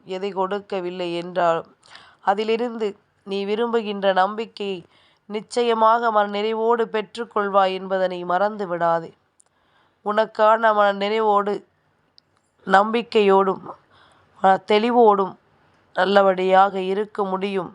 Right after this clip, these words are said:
என்பதனை நீ நம்பு. நல்லது உனக்கே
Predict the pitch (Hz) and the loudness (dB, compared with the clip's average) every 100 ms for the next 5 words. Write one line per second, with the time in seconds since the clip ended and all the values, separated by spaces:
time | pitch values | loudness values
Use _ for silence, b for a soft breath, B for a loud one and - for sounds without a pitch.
0 | - 170 180 180 175 180 175 - - 175 | -10 -10 -2 0 2 0 -4 -12 -16 -14
1 | 165 165 165 165 - _ _ _ _ _ | -10 -8 -8 -10 -16 _ _ _ _ _
2 | b b b b b b 185 190 214 208 | b b b b b b 4 6 6 4
3 | 196 - _ _ _ _ - 196 220 233 | 0 -2 _ _ _ _ -2 2 4 2
4 | - 226 | 0 2